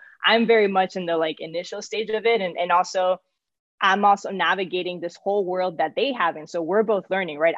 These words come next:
I get to do a lot of the things that they're doing in Spanish language. I'm doing it in English and in Spanglish. And so we're constantly comparing notes of, like, you know, the, the, the differences of, of the, these sort of landscapes that,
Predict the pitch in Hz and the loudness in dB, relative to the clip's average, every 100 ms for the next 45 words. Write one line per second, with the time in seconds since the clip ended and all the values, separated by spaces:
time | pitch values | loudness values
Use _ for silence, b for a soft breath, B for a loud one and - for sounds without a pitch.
0 | 160 185 190 208 - 170 180 180 165 170 | 2 2 2 -2 -4 -8 -4 -2 0 -2
1 | 165 170 180 165 160 170 170 175 165 165 | -4 -10 -8 -6 -2 -2 -4 -6 -8 -8
2 | 175 165 160 202 196 165 - 160 208 208 | -6 -6 -4 -2 -2 -4 -2 0 2 0
3 | 196 180 170 170 196 156 - - 165 170 | 0 -2 -2 -2 -4 -6 -10 -12 -8 -8
4 | 165 - 202 190 151 156 170 160 170 180 | -8 0 0 2 -4 -6 -6 -4 -2 -2
5 | - 196 202 208 196 - 175 185 175 160 | 2 2 2 -4 -6 -6 -12 -2 -2 0
6 | 165 165 160 156 151 147 147 _ _ _ | 2 2 2 -6 -6 -6 -6 _ _ _
7 | _ _ _ - 208 175 160 147 - - | _ _ _ -2 2 4 2 0 -10 -6
8 | 160 170 151 160 175 143 196 196 190 175 | 2 2 0 -4 -2 2 2 2 -4 -2
9 | 175 170 165 151 - - 160 147 160 139 | -2 2 2 0 -4 -6 -4 0 0 0
10 | 151 160 175 165 151 160 170 - 170 - | -4 -4 0 0 2 0 0 0 -2 0
11 | 160 | -4